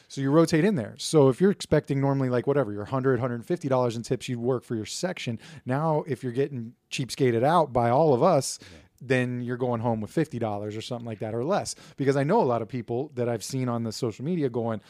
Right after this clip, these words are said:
Speaker 1: "Man, F that, F that. I'm not tipping them for," but one of the things, and I've heard from a friend who used to work the takeout stand, what they're doing is, you know how you get it,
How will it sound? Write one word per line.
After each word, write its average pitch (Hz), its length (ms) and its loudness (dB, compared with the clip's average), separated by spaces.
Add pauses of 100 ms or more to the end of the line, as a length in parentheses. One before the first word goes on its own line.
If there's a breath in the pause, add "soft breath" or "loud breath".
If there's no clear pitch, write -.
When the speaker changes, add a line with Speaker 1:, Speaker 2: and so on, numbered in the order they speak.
(160 soft breath)
Speaker 1:
"Man, 214 260 -6
F 208 240 -6
that, 131 280 -8
F 185 200 -2
that. 127 180 -4
I'm 180 80 -4
not 180 180 -8
tipping 160 320 -6
them 143 160 -4
for," 139 220 -4 (260 loud breath)
but 143 120 4
one 175 200 -2
of 170 60 -4
the 147 80 -2
things, 139 360 -6
and 156 140 -8
I've 107 280 -6
heard 120 220 -4
from 117 140 -6
a 107 60 -6
friend 117 260 -2
who 113 80 -4
used 110 240 -2
to 113 60 -6
work 107 160 -4
the 104 60 -8
takeout 123 420 2
stand, 104 300 -10 (300 soft breath)
what 131 280 0
they're 139 180 4
doing 123 320 0
is, 117 140 -4
you 135 80 -4
know 110 60 -4
how 113 60 -6
you 113 120 -6
get 110 160 -4
it, 131 160 -10